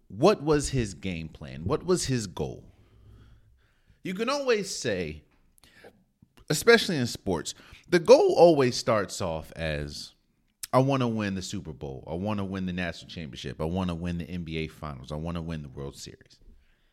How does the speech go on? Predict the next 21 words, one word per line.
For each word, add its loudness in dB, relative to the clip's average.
But 8
everyone 8
knows 4
that 2
you -4
can't 0
just 2
jump -2
into -10
that -8
goal, -14
especially 2
when 2
you 4
have 4
a 2
lot 0
of -6
work -10
to -14
do. -16